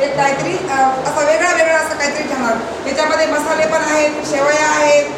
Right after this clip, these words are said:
हळद पावडर आहे, भरपूर उद्योग व्यवसाय आहेत, पण महिलांना कसं त्या महिला, अ, घरा-, घरापर्यंतच आहेत. तर याची प्रसिद्धी होण्यासाठी आम्ही आज, अ, लोणच्याचे पाकिट देऊन ते करणार आहोत. तर, अ, अ,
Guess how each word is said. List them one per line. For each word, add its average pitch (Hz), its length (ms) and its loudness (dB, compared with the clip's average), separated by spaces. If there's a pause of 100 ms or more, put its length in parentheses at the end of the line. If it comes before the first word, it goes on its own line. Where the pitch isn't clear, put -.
(260)
हळद 277 180 0
पावडर 294 420 2
आहे, 294 260 4 (300)
भरपूर 359 400 -2
उद्योग 339 160 0
व्यवसाय 320 280 2
आहेत, 285 180 -2
पण 311 80 0
महिलांना 330 520 0
कसं 339 300 -4
त्या 339 80 2
महिला, 311 240 -2
अ, 277 360 -2
घरा-, 269 460 -2
घरापर्यंतच 311 540 0
आहेत. 285 300 -2 (260)
तर 262 60 -2
याची 269 220 -2
प्रसिद्धी 320 360 -2
होण्यासाठी 311 580 -2 (340)
आम्ही 277 160 -4
आज, 311 200 0 (540)
अ, 233 360 -2
लोणच्याचे 294 320 0
पाकिट 302 380 -4
देऊन 294 180 -4
ते 302 40 -4
करणार 254 320 -2
आहोत. 202 120 -2 (440)
तर, 294 140 0
अ, 285 200 0 (340)
अ, 233 280 -2